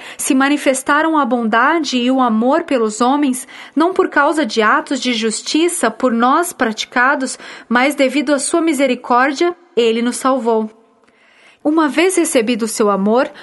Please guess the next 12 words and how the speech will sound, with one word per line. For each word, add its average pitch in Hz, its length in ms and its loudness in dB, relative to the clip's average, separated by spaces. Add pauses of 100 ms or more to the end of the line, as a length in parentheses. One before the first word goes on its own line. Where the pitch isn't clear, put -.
(220)
torna-nos 294 600 2
semelhantemente 226 1120 0 (200)
bondosos 254 880 2
e 320 120 -2
ternos, 220 720 0 (280)
não 349 160 2
somente 349 520 2
para 302 260 0
os 294 160 -4
que 302 160 -2
nos 294 180 0
agradam, 220 640 0